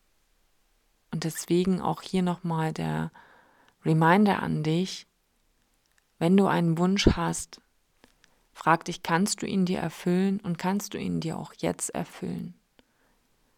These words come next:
Denn was würde er dir geben? Ja? Also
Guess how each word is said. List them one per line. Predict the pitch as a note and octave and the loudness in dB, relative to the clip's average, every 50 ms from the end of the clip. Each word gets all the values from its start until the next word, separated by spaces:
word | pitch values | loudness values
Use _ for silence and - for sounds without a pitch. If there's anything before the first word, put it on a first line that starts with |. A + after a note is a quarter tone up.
| _ _ _ _ _ - | _ _ _ _ _ -2
Denn | E3+ E3+ E3 - - - _ | -2 0 0 -2 -4 -6 _
was | D#3+ E3 D#3+ D#3+ E3 D#3+ - - | -4 2 2 2 2 2 -2 -2
würde | F3 F3+ F3+ E3+ F3 | 0 2 2 2 0
er | - - - E3 D#3 | -2 -2 -2 -2 -2
dir | D3 E3 D#3+ | 0 0 -2
geben? | D#3 D3 - F#3 G#3+ A3+ A3+ - D#3+ - - _ _ _ _ _ _ _ _ _ _ _ _ _ _ _ _ _ _ _ _ _ _ _ _ _ | -2 -2 -2 -2 -2 -2 -2 -4 -10 -10 -12 _ _ _ _ _ _ _ _ _ _ _ _ _ _ _ _ _ _ _ _ _ _ _ _ _
Ja? | F3+ D#3+ D#3 D3+ D#3 F3 A#3 B3 - _ _ _ _ _ _ _ _ _ _ _ _ _ _ _ _ _ _ _ _ _ _ _ | -12 -10 -8 -8 -8 -8 -8 -10 -12 _ _ _ _ _ _ _ _ _ _ _ _ _ _ _ _ _ _ _ _ _ _ _
Also | - - C#3+ D3 D#3 - - | -12 -10 -8 -6 -4 -6 -6